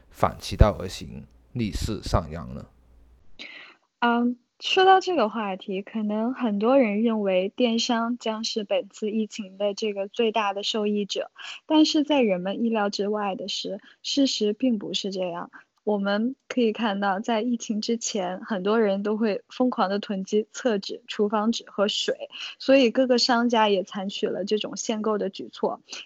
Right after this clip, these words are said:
Speaker 2: 在这期间呢，大型商超好事多、Costco、Walmart 以及百货超市 Target，还有一元店 Dollar General，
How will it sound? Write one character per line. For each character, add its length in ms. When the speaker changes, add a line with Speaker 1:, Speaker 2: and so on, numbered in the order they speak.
Speaker 2:
在 160
这 200
期 200
间 260
呢， 180
大 240
型 240
商 240
超 340
好 200
事 200
多、 340
Costco、 500
Walmart 600
以 100
及 200
百 240
货 180
超 260
市 240
Target， 560
还 160
有 120
一 140
元 220
店 320
Dollar 340
General， 460